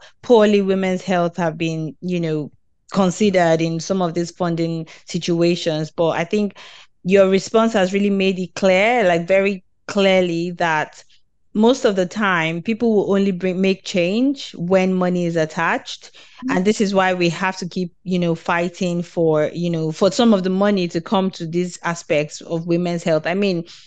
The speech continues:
Speaker 1: women make up half of the population, right? So we're not necessarily a minority like people think, and we should actually be fighting for this. So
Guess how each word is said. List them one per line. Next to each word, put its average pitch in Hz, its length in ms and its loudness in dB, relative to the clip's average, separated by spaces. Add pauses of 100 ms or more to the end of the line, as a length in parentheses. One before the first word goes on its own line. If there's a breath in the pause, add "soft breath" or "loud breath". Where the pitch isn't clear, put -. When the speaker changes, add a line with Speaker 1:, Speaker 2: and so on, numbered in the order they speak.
(140 loud breath)
Speaker 1:
women 285 460 6
make 240 180 4
up 220 140 2
half 214 240 2
of 190 100 4
the 185 80 0
population, 196 800 2
right? 196 500 2
So 208 300 2
we're 220 260 4
not 254 220 -2
necessarily 226 720 0
a 202 40 0
minority 196 1000 -2 (240 loud breath)
like 214 180 0
people 269 320 4
think, 240 520 0
and 202 280 0
we 202 120 0
should 196 260 -2
actually 208 320 -2
be 180 100 -2
fighting 175 500 -2
for 165 200 -4
this. 160 260 -4
So 175 280 0